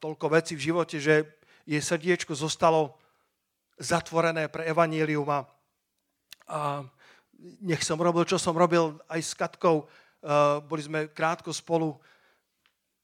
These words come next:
v manželstve relatívne a aj tak sme nevedeli preniknúť cez ten, cez ten pancier, možno zranený, možno bolesti. A, a potom, eh, dostala, mm, rakovinu, s ktorou hrdinsky zápasila, eh,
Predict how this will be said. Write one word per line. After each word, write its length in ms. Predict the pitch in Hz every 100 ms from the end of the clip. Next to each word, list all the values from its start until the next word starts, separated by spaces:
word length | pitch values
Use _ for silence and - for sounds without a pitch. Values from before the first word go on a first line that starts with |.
| _ _
v 120 | - 165
manželstve 560 | 170 165 147 160 160
relatívne 480 | 180 165 160 147 151
a 160 | 151 151
aj 80 | 147
tak 200 | 185 196 - - _ _
sme 240 | - 165
nevedeli 480 | 160 165 165 165 160
preniknúť 580 | 165 165 165 165 156 165
cez 140 | -
ten, 240 | 175 156 147 _ _ _
cez 220 | - 151
ten 160 | 180 156
pancier, 720 | - 175 185 - - 165 156 156 156
možno 240 | 160 160
zranený, 480 | 147 160 180 175 165
možno 260 | 156 151 151
bolesti. 560 | 143 165 156 - 160 147
A, 160 | 127 _ - _
a 20 | -
potom, 320 | 165 190 175
eh, 80 | 165 160 151 - -
dostala, 560 | 147 165 - 175 165 156 - _ _ -
mm, 240 | 156 -
rakovinu, 560 | 156 170 170 165 160 147
s 80 | -
ktorou 320 | 160 151 143
hrdinsky 480 | 135 180 180 - 165
zápasila, 800 | 160 170 175 156 175 151 139 -
eh, 400 | - _ _